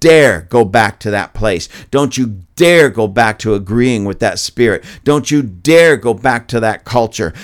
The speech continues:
Don't you dare go back to wanting what they have and agreeing with what they have or what they do or what they say. Embrace God's definition for these ideas and these words, such as love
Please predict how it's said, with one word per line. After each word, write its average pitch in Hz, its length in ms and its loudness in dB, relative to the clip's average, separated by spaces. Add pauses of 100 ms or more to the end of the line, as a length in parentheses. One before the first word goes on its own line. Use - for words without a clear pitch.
(100)
Don't 156 260 0
you 143 120 -2
dare 156 340 2
go 123 220 -4
back 110 440 -4 (200)
to 135 180 -2
wanting 120 680 -2
what 123 260 -2
they 123 200 0
have 110 420 -8
and 107 160 -6
agreeing 131 420 -2
with 110 220 -4
what 120 240 -4
they 117 160 -2
have 117 340 -6
or 101 80 -8
what 117 200 -8
they 113 120 -4
do 110 300 -4
or 101 80 -4
what 110 160 -4
they 104 180 -4
say. 92 460 -4 (340)
Embrace 131 800 2
God's 139 540 0
definition 117 720 -2
for 120 220 -4
these 113 200 -4
ideas 113 560 -2
and 104 60 -8
these 101 160 -8
words, 110 400 0
such 110 220 -6
as 98 200 -6
love 107 480 0